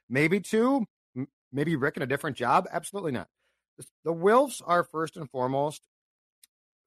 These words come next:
fans, and they want to win. And they also want to, um, keep the bottom line as successful as possible.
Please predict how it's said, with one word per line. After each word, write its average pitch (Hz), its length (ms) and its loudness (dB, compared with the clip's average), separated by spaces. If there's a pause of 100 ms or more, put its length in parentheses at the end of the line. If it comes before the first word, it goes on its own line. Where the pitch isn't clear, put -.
fans, 98 240 -8 (480)
and 117 180 -4
they 151 120 2
want 143 300 -2
to 135 100 -8
win. 104 320 -8 (640)
And 143 500 2
they 156 160 4
also 208 440 4
want 160 340 0
to, 131 440 0 (460)
um, 120 500 2
keep 240 260 0 (520)
the 127 80 -12
bottom 131 340 4
line 123 520 0 (440)
as 139 160 -6
successful 139 420 -4
as 127 80 -8
possible. 147 540 -6